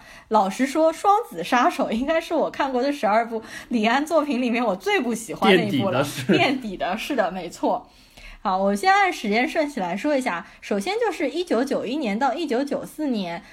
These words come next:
Speaker 1: 李安拍出了《父亲》三部曲，郎雄也是作为他的男主角嘛，分别是推手、喜宴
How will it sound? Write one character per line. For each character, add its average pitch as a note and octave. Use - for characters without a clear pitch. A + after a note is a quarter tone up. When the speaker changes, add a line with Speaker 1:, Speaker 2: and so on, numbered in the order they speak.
Speaker 1:
李 G3+
安 B3
拍 C#4+
出 C#4+
了 A3+
《父 E4
亲》 G3+
三 B3+
部 C#4
曲， -
郎 G#3
雄 A3+
也 G#3+
是 G#3
作 A#3
为 F#3+
他 G3
的 G#3
男 G3
主 D4+
角 E3+
嘛， F#3+
分 C#4
别 G#3
是 A3+
推 F4+
手、 E3+
喜 -
宴 A3